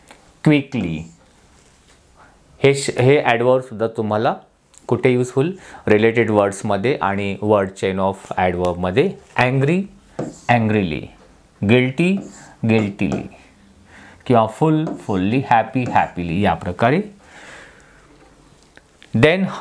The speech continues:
नो, नॉलेज, परस्यू, परस्युएट, थ्यू, थेफ्ट किंवा थेवरी, नोट, नोटरी, लॉ, लॉयर या प्रकारचे हे ॲडव्हर्ब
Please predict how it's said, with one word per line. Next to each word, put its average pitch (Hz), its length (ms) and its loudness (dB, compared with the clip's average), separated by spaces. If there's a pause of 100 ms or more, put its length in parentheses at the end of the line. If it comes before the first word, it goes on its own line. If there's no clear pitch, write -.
(120)
नो, 214 360 4 (520)
नॉलेज, 120 580 0 (1300)
परस्यू, 190 560 2 (180)
परस्युएट, 120 560 0 (800)
थ्यू, 190 360 4 (320)
थेफ्ट 185 480 0
किंवा 131 220 2 (140)
थेवरी, 95 520 -4 (580)
नोट, 175 340 2 (200)
नोटरी, 110 640 0 (220)
लॉ, 123 340 4 (500)
लॉयर 76 380 2 (640)
या 123 100 6
प्रकारचे 98 540 0
हे 139 200 0 (2000)
ॲडव्हर्ब 107 540 2